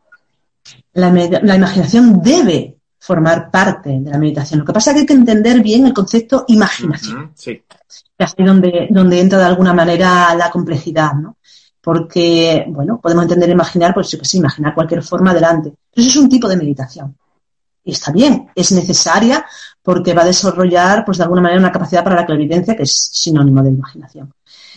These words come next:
Speaker 1: Pero realmente, cuando se habla de la imaginación, y tú lo sabrás también perfectamente, cuando se habla de imaginación en ese sentido, se está hablando de, eh, la apertura a un mundo, ¿no?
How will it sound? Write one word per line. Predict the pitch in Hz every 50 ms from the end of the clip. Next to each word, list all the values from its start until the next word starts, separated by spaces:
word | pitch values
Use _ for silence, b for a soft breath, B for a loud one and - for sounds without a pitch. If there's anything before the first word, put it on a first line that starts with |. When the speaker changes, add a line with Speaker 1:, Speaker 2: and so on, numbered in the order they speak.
| b b b _ _ _ _ _ - - -
Speaker 1:
Pero | 240 233 240 262 277 294 330 339 - - -
realmente, | 208 185 196 208 208 214 214 196 185 185 185 180 185 233 269 294 311 - - _ - 190 185
cuando | 190 180 165 147
se | - - 175
habla | 165 180 233 240
de | 247
la | 240 233
imaginación, | 233 220 - - - 208 196 170 - - - 185 202 208 190 160
y | 143
tú | 151 151
lo | 151
sabrás | 147 - 143 143 151 147 - -
también | - 156 156 151 156 156 156
perfectamente, | 156 156 - - - 151 156 165 156 -
cuando | 156 156
se | - 156
habla | 160 170
de | 170
imaginación | 165 - - 196 165 - 202 185
en | 165
ese | 151 - -
sentido, | 170 165 - 180 196
se | 190 -
está | - - 196
hablando | 196 196 208 220 226 233 226
de, | 196 202 220 269 - b b b b b b _ _
eh, | 190 175 170 165 170 170
la | 190 196 190 190
apertura | 185 - 202 190 190 190 - 262 277 285 262 262 294 339 - - _ _
a | 202 202
un | 220 233 226 220 220 226 240
mundo, | 262 294 311 277 247 202 175 160 147 143 139 - _ _ _ _ - -
¿no? | 170 185 220 254 - -